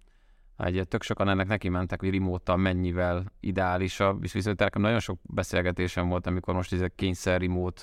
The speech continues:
másfél-két év, és ott nagyon sokan, á, azzal a konklúzióval jöttek vissza, hogy lehet, hogy nem feltétlenül utazom annyit, mint eddig, de hogy cserébe meg sokkal fáradtabb vagyok a nap végén, és még adott esetben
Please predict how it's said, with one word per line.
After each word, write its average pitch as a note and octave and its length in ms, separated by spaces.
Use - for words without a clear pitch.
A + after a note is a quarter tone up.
másfél-két F2+ 800
év, F#2 120
és F#2 80
ott G2+ 100
nagyon G#2 260
sokan, F2+ 480
á, F2 400
azzal G2+ 260
a F#2+ 60
konklúzióval F#2+ 680
jöttek F#2 300
vissza, F#2+ 200
hogy F#2 80
lehet, G2+ 260
hogy F#2 140
nem F#2 180
feltétlenül F2+ 720
utazom F2+ 440
annyit, F#2 400
mint F#2+ 220
eddig, F#2+ 480
de G2 140
hogy G2+ 160
cserébe F#2+ 440
meg F#2+ 240
sokkal F2+ 540
fáradtabb G2 520
vagyok G#2 220
a G2 40
nap G#2 200
végén, G2+ 280
és G2 100
még G#2 140
adott G2+ 180
esetben G2 560